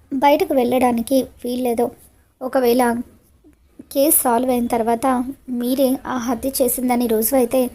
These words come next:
మళ్ళీ మిమ్మల్ని పోలీసులు అరెస్ట్ చేస్తారంటూ డీఎస్పీ అక్కడి నుండి వెళ్ళిపోతారు." ఇక ఆ తర్వాత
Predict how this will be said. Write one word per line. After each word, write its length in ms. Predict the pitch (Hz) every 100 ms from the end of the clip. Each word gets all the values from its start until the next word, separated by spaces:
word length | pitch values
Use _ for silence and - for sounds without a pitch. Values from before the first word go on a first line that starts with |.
| - - _ -
మళ్ళీ 280 | 247 269 349
మిమ్మల్ని 460 | 339 269 262 247 247
పోలీసులు 500 | - 233 269 269 254 247
అరెస్ట్ 380 | 247 247 262 -
చేస్తారంటూ 600 | 247 - 247 226 226 240 240 - - _ _ _ _ -
డీఎస్పీ 460 | 226 269 320 - 277
అక్కడి 280 | 262 262 233
నుండి 260 | 233 247 247 - - - -
వెళ్ళిపోతారు." 640 | 277 285 302 269 254 247 254 -
ఇక 160 | 311
ఆ 100 | 294
తర్వాత 420 | 269 240 233 240